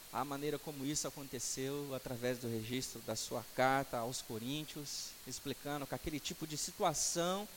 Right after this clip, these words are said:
que a igreja em Corinto estava promovendo não tinha nada a ver com a sua vocação. E eu quero relembrar, quero ler, reler aqui com vocês, a primeira Coríntios quatro três, você pode acompanhar o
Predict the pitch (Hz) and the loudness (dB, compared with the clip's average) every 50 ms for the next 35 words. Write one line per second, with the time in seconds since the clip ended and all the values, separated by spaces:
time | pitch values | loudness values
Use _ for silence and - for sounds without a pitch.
0 | - - - - - - - 165 156 151 131 139 143 156 156 147 156 151 143 - | -14 -14 -14 -14 -14 -2 2 4 4 6 6 4 4 6 4 4 2 -2 -2 0
1 | 156 135 131 139 147 - - 143 139 135 - - 139 139 143 143 131 117 107 113 | 0 0 2 0 -2 0 2 2 4 4 2 2 2 0 2 2 2 0 0 0
2 | 120 127 139 151 160 147 156 147 - - - - - - - - - - 139 143 | 0 2 2 2 0 -2 -4 -6 -6 -8 -12 -14 -14 -14 -14 -12 -10 -6 -4 -4
3 | 147 135 - - - 156 151 143 139 139 151 165 180 160 151 127 117 113 135 143 | -4 -2 -2 -4 -2 -2 0 0 2 4 4 2 4 2 0 0 0 0 -2 -2
4 | - - 143 127 - - 147 123 113 123 123 - - 104 101 - - 101 98 101 | 0 -2 -4 -4 -4 -2 -4 -2 -2 -2 -4 -2 -2 -2 -2 -2 -4 -4 -6 -8
5 | 110 131 131 143 143 - 185 175 190 185 143 151 190 220 226 208 175 143 127 127 | -6 -2 0 0 2 4 4 4 4 4 6 6 6 6 6 2 2 2 4 4
6 | 135 139 151 156 147 - - - 180 180 156 139 139 151 165 165 175 175 135 147 | 4 4 4 2 0 0 0 2 2 4 4 6 6 8 8 8 6 6 4 4
7 | 180 180 147 135 143 160 160 139 - - 139 - 143 123 117 110 - - - 127 | 4 4 4 4 2 2 2 0 -2 -4 -8 -10 -10 -8 -6 -2 -2 0 2 2
8 | 131 143 143 143 - - - - - - - - - 170 160 - - - 113 117 | 2 2 2 0 -2 -6 -6 -8 -10 -12 -14 -12 -12 -12 -12 -10 -4 0 2 2
9 | 123 120 - 147 135 127 143 143 143 - - 123 113 127 143 143 135 - 117 - | 2 2 2 0 2 4 4 4 4 2 0 -2 -2 -2 -4 -4 -4 -4 -6 -2
10 | - - 135 135 - 120 - - 127 123 131 135 135 127 113 - - 131 - 127 | 2 2 2 2 0 -4 -4 -2 2 2 4 4 2 2 0 -2 -4 -2 -2 -4
11 | 123 120 120 - 131 123 - - 113 113 113 117 123 120 | -4 -4 -4 -4 -4 -4 -4 -2 -2 0 0 0 0 0